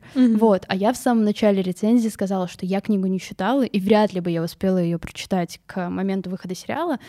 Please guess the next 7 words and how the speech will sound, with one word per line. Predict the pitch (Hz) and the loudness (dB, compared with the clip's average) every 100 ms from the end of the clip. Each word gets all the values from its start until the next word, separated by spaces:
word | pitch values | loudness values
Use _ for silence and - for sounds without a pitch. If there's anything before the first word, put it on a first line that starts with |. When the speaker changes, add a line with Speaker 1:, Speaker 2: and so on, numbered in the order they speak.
| - - | -20 -8
Speaker 2:
Ну, | 220 | -2
короче, | 247 262 - 190 | 4 4 2 0
если | 220 247 - 226 | 2 2 2 2
вы | 240 | 4
не | 226 233 226 | 4 4 0
читали | - 202 185 | 0 0 0
книгу, | - 240 320 269 185 | 2 6 8 6 4